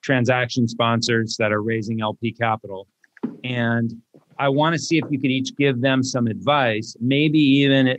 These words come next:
ideally, um, based on mistakes that you've experienced in your career, the, you know, the, the worst transactions you've been involved with. What would you tell our audience that, that they should not do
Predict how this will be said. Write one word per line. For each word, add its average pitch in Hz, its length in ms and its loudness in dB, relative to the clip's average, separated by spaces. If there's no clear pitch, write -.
ideally, 120 840 2
um, 104 240 -2
based 123 340 0
on 117 300 0
mistakes 135 600 -4
that 123 220 -2
you've 123 280 0
experienced 127 560 -4
in 120 80 -2
your 117 160 -2
career, 123 560 0
the, 110 180 -4
you 110 140 -6
know, 107 100 -4
the, 104 140 -6
the 123 80 -2
worst 139 280 2
transactions 131 720 2
you've 127 120 2
been 123 140 2
involved 117 480 0
with. 127 320 0
What 175 220 2
would 175 160 2
you 156 100 2
tell 131 540 2
our 113 160 2
audience 117 580 0
that, 113 400 0
that 120 260 -2
they 135 160 2
should 123 440 2
not 127 360 0
do 113 340 2